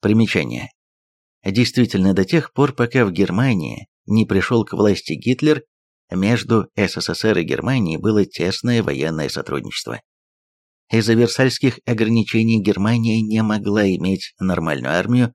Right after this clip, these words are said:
и многие современные виды войск. Вследствие этого немецкие военные обучались на территории С С С Р,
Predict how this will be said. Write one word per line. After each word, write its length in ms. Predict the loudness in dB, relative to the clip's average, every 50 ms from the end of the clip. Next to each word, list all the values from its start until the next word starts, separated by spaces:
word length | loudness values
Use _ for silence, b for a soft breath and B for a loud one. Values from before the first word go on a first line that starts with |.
| _ _ _ _ _ _ _ _
и 140 | 2 4 4
многие 540 | 4 4 4 2 2 2 2 0 0 0
современные 960 | 0 0 0 0 2 2 0 0 0 0 0 0 0 0 0 0 0 0 0
виды 300 | 0 0 2 2 2 2
войск. 320 | 2 2 0 0 -4 -10 _ _ _ _ _ _ _ _ _ _ _ _ _ _ _ _
Вследствие 680 | _ -6 -2 0 2 2 0 -2 -2 2 4 4 4 2
этого 460 | 2 0 -2 0 0 0 2 2 4
немецкие 640 | 4 4 4 4 4 2 0 -2 -4 0 0 2 2
военные 520 | 2 2 2 2 0 2 2 4 2 4
обучались 520 | 4 2 0 2 2 2 2 2 0 0 -2
на 120 | -2 0
территории 680 | 0 0 -2 -2 0 2 2 2 2 2 -2 -4 -6 _
С 280 | -6 -6 -6 -4 -6 -6
С 120 | -6 -6 -4
С 100 | 0 0
Р, 200 | 0 0 0